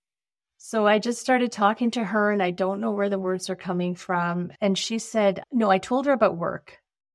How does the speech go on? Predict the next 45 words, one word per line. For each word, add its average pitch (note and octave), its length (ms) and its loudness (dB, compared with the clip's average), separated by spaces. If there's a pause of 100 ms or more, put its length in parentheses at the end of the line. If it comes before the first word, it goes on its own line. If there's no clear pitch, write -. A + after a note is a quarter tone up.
(340)
Actually, G#3 340 0
yes, - 120 -2 (100)
I - 20 0
told A3 340 -4
her C#4+ 80 6
about C#4+ 260 2 (100)
work E3 200 -6
'cause F#3+ 160 -6
I F3 80 0
didn't F3 220 -2
know E3 80 0
what D3+ 160 -6
else - 160 -8
to - 80 -6
talk D#3 160 -4
about. C#3 260 -12 (460)
And E3 100 -4
I E3+ 40 0
said, F3 180 -4
you F#3+ 100 0
know, E3+ 100 0
I - 100 -6
got E3 160 -6
depressed A3 500 -2
and F3 100 -4
all E3 140 -2
these E3 220 -8
horrible F3 280 -8
things E3 300 -10
happened. G3+ 540 -2 (440)
And G#3+ 120 -2
she - 180 -4
said, A#3 260 -4
"Sunita, G#3+ 400 0 (120)
why G#3+ 300 2
do C4 60 -8 (100)
you G#3+ 180 0
feel G3 640 0
like E3 320 -2
you F#3+ 80 0
have E3+ 180 -2
to F3 40 -6 (120)
take E3 140 -8
care D3+ 260 -6
of C#3+ 140 -10